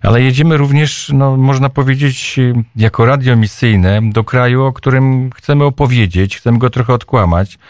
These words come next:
że jest to na dobrą sprawę ostatni, nie waham się tego użyć określenia, ostatni szaniec chrześcijaństwa. Ostatni mocny, zinstytucjonalizowany.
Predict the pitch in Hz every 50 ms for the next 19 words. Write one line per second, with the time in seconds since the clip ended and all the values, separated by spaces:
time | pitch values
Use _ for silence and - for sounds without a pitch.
0 | - - - - - _ _ - 110 107 131 135 131 - - 139 139 131 135 139
1 | 139 143 147 135 - - 123 113 113 127 131 123 - - 123 107 98 - _ -
2 | 117 117 120 120 113 110 _ _ - 117 113 113 113 113 113 104 - 117 104 -
3 | - - - 110 107 113 107 104 107 107 110 - - 107 - - 107 - - 107
4 | 104 98 95 98 98 101 - - - 101 90 - - 107 107 104 - - 110 95
5 | 92 101 101 - - - 123 117 - - 160 160 160 143 127 - - _ - -
6 | - - - _ _ _ _ - - - - 104 - - 113 110 - - 131 131
7 | 135 135 135 131 - - - 82 76 80 90 95 90 - - 92 - 101 92 -
8 | 107 107 110 110 113 110 123 120 120 120 110 92 78 73